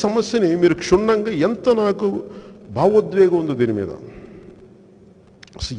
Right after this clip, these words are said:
ఎవరితో మాట్లాడినా మీరు భయపడకుండా మాట్లాడాలి. ఈ వ్యక్తి ఏ కులం,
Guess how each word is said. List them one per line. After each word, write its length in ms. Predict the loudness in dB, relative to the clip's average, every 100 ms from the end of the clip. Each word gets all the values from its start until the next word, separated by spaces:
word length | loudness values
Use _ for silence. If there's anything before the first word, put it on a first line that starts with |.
| -2
ఎవరితో 340 | 2 4 4 4
మాట్లాడినా 360 | 4 2 -4 -2 -2
మీరు 100 | 0 0
భయపడకుండా 480 | 0 -2 -4 -4 -4
మాట్లాడాలి. 400 | -6 -8 -12 -14 -20 -20 -20 -20 -20 -12 -4
ఈ 20 | 0 2
వ్యక్తి 400 | 2 0 -6 -4 -4 -10 -20 -20 -20 -20 -20 -20 -20 -20 -16 -4 2 2
ఏ 20 | 0 -2
కులం, 300 | -2 -2